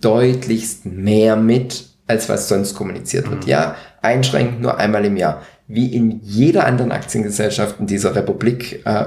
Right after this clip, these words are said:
Speaker 1: und auch weltweit.
Speaker 2: Okay.
Speaker 1: Ähm, das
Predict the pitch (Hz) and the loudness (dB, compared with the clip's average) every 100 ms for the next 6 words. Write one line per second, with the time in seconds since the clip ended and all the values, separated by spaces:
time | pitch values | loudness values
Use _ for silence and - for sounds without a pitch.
0 | - 113 101 101 101 95 90 - - 62 | -2 -2 0 0 0 2 2 0 -4 -4
1 | - - 107 101 - - 104 101 101 104 | -6 -4 -4 -4 -6 -4 0 2 0 -4
2 | - - _ _ _ 110 104 - - | -8 -18 _ _ _ 0 0 -2 -8